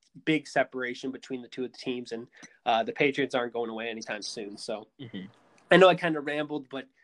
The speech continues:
Speaker 1: that game just had a lot of, you know, big, I think, you know, storylines and question marks and stuff to, uh,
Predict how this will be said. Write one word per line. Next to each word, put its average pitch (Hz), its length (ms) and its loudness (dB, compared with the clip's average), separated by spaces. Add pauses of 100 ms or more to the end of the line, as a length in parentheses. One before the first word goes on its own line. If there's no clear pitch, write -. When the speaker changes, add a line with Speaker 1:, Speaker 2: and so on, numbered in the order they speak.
(220)
Speaker 1:
that 156 160 -2
game 165 280 0
just 151 200 -6
had 139 420 -6
a 135 60 -8
lot 147 280 -2
of, 151 260 -10
you 139 100 -6
know, 127 220 -10
big, 170 440 0 (280)
I 143 120 -8
think, 165 240 -4 (840)
you 147 100 -6
know, 131 60 -4
storylines 143 840 0
and 123 160 -8
question 143 400 0
marks 135 340 0
and 127 100 -6
stuff 135 300 0
to, 127 280 -4
uh, 110 140 -4